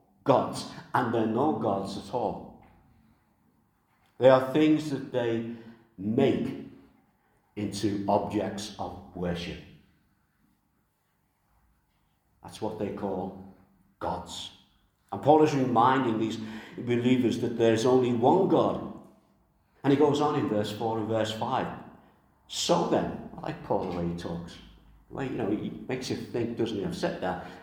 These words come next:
now think about it." "So then, about eating food sacrificed to idols, we know that an idol is nothing at all in the world, and that there is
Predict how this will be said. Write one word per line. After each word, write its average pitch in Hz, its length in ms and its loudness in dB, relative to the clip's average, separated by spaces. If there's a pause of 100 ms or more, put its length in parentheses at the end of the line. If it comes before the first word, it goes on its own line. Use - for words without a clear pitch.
now - 180 -2
think - 240 -6
about 71 340 -8
it." - 360 -18 (1300)
"So - 220 -2
then, 131 200 4
about - 360 0
eating 175 380 6 (140)
food 170 260 4
sacrificed 110 640 -4
to 120 80 -6
idols, 127 460 -4 (800)
we 90 140 0
know 110 320 6
that 98 100 2
an 85 140 -2
idol 110 320 -4
is 85 160 -6
nothing 82 440 -10
at - 140 -8
all - 220 -2
in 87 240 0
the 82 60 0
world, 123 340 2
and 101 140 -2
that 104 200 -2 (540)
there 120 420 4
is 95 560 -8